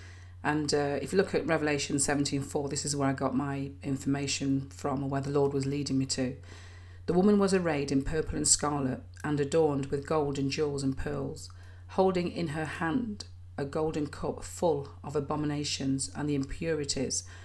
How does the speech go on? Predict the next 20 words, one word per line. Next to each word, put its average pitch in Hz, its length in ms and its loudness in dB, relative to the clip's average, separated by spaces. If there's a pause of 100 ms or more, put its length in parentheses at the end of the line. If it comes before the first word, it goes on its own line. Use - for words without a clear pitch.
(240)
of 143 140 -2
her 147 180 -2
sexual 139 720 0 (200)
immorality. 151 800 -4 (500)
In 175 160 0
her 175 120 2
hand 170 380 0
she 156 120 -2
held 143 520 -2
a 151 100 -2
gold 156 500 0
goblet 151 420 -2
full 143 480 0 (320)
of 147 260 -4 (480)
obscenities 147 920 0 (280)
and 151 100 0
the 147 80 0
impurities 143 800 -2 (100)
of 143 160 -6
her 139 300 -2